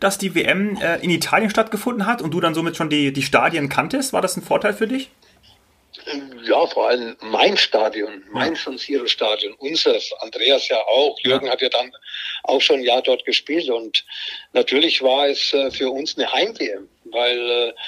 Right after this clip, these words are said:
Speaker 2: wir kannten jetzt nicht nur das San Siro Stadion, sondern wir kannten auch die Mentalität, wir kannten die Sprache, wir hatten volle Unterstützung, vor allem viele deutsche Fans sind über die Alpen gefahren, war ja, waren die ersten sechs Spiele waren ja alle in Norditalien,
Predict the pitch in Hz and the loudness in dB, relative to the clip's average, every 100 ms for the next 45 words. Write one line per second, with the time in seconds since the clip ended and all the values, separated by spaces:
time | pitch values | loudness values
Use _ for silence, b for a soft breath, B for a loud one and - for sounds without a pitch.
0 | B _ 123 123 135 139 - 147 - 139 | B _ -2 0 0 -2 -2 -4 0 2
1 | 131 120 - 120 107 135 165 156 151 160 | 2 2 2 0 2 0 2 4 4 2
2 | 165 151 131 131 120 - 123 127 120 - | 2 0 -2 -2 -6 -4 -2 0 -2 -4
3 | 120 127 131 127 - 147 165 - 113 - | -6 0 0 0 2 4 4 0 -8 -4
4 | 127 135 135 - 135 160 156 165 160 139 | -6 -2 -4 0 4 4 4 4 4 2
5 | 110 - 127 - 123 127 131 123 - 165 | -2 -4 -8 -2 0 0 0 -2 -2 -4
6 | - 160 156 - - - 113 120 123 - | -2 -2 -4 -10 -16 -6 0 0 -2 -12
7 | 160 143 135 131 - 165 165 151 151 147 | -2 0 2 2 2 0 2 2 0 -8
8 | 135 131 127 123 165 170 160 - 147 151 | -8 -6 -2 2 2 0 -4 0 4 4
9 | 156 - B B B B _ 113 135 139 | 2 -6 B B B B _ 2 4 6
10 | 139 135 135 123 127 143 139 - 135 - | 4 4 4 2 0 -2 -4 0 0 -2
11 | 143 147 - - 147 151 131 135 123 147 | -4 -2 -2 -2 -2 4 4 4 2 2
12 | 135 131 147 139 156 170 131 | 2 2 2 2 2 2 -2